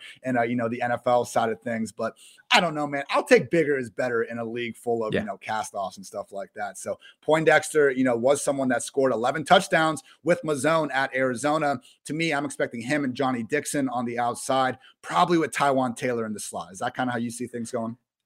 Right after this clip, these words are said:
Speaker 2: I, I, I think so. This is one of the most talented wide receiver rooms in the league. I think, as you mentioned, Poindexter off the top. When I saw Taiwan Taylor was drafted fourth with, like, legitimate N F L experience, not just
Speaker 1: Yeah.
Speaker 2: preseason experience, this dude was a legitimate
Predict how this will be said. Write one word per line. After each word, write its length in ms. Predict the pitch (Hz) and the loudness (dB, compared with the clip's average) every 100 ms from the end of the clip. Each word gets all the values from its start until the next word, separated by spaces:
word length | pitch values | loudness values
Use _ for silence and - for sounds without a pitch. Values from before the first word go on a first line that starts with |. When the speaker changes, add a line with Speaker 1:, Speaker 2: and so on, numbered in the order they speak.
| _ - | _ 2
Speaker 2:
I, 120 | 139 - | 4 6
I, 160 | 135 - | 4 4
I 80 | 123 | 4
think 240 | 147 147 | 4 4
so. 320 | - 123 117 | 8 8 10
This 180 | 117 135 | 6 4
is 140 | 151 | 2
one 160 | 135 131 | 4 4
of 40 | |
the 80 | 120 | 4
most 240 | 117 113 - | 4 2 0
talented 480 | 110 107 107 - | 0 0 0 -4
wide 200 | 104 107 | 2 2
receiver 320 | 104 - 107 104 | 2 -4 -2 0
rooms 320 | 101 101 104 | 0 -2 -2
in 60 | |
the 60 | 98 | 0
league. 260 | 92 98 101 | 2 2 2
I 80 | |
think, 260 | 98 104 101 | 0 -2 0
as 100 | 98 | 0
you 80 | 104 | 0
mentioned, 240 | 98 98 | -2 -4
Poindexter 480 | - 110 104 - 98 | -2 2 2 0 -2
off 80 | 92 | -2
the 80 | 90 | -2
top. 300 | 110 92 - - - | 0 0 -2 -16 -6
When 140 | 123 | 4
I 80 | 143 | 6
saw 220 | 170 196 | 8 8
Taiwan 400 | 170 - 131 131 | 6 6 6 6
Taylor 300 | 123 117 127 | 2 2 2
was 140 | 131 117 | 0 2
drafted 360 | 113 117 101 | 4 4 2
fourth 320 | - 107 120 - | -6 -2 -2 0
with, 200 | 135 208 | 2 4
like, 180 | 220 | 4
legitimate 640 | 220 190 113 123 156 160 120 | 6 4 6 4 6 6 0
N 140 | - 131 | 0 0
F 120 | 123 | 2
L 160 | 117 110 | 2 2
experience, 580 | 98 - 139 139 92 | -2 -4 0 0 -2
not 160 | 123 180 | -2 -2
just 200 | 226 - | -2 -2
Speaker 1:
Yeah. 100 | 311 | 2
Speaker 2:
preseason 400 | 453 466 370 208 | 2 4 2 2
experience, 360 | 196 - 113 - | -4 -4 -2 -2
this 120 | 185 | 0
dude 160 | 226 | 2
was 140 | 202 143 | 2 2
a 60 | |
legitimate 520 | 120 110 113 131 113 | 0 2 2 2 0